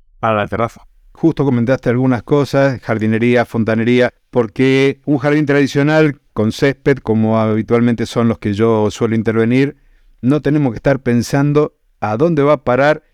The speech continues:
Speaker 2: si hay exceso de agua de riego, si hay algún tipo de humedad. Si por suerte tenemos lluvia, digo suerte porque estamos pasando una sequía tremenda,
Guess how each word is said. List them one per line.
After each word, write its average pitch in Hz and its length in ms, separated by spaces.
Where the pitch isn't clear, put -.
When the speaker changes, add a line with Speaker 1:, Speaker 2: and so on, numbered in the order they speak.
Speaker 2:
si - 220
hay 139 160
exceso 123 500
de 120 80
agua 131 240
de 113 80
riego, 151 580
si - 300
hay 143 180
algún 123 220
tipo 127 280
de 120 60
humedad. 120 400
Si - 300
por 143 320
suerte 175 760
tenemos 143 420
lluvia, 151 320
digo 147 200
suerte 160 340
porque 120 260
estamos 123 500
pasando 127 460
una 127 140
sequía 127 360
tremenda, 139 520